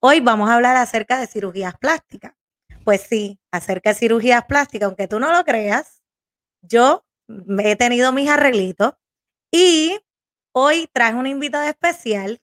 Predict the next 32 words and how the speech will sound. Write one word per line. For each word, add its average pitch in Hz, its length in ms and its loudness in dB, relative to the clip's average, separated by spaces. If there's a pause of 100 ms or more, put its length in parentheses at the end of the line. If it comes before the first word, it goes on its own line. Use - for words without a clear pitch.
(120)
que 202 180 -4
es 202 120 -10
la 208 160 -2
que 202 100 -4
me 190 120 -6
va 190 80 -6
a 196 40 -2
hacer 247 320 -6
las 233 320 0
preguntas 247 800 -2
a 220 120 0
mí. 208 260 -6 (340)
Esta 262 260 2
chica 277 440 0
es 247 220 -2 (300)
una 214 280 2
de 240 80 4
mis 240 140 4
mejores 240 320 6
amigas, 247 540 2 (760)
eh, 226 240 -2
me 226 140 -2
conoce 208 320 -2
hace 240 280 0
mucho, 220 520 -4
muchos 214 400 -4
años 208 520 -2 (600)
y 285 520 2 (240)
ella 214 260 4
tiene 233 200 2
mucha 247 200 -2
curiosidad 277 800 0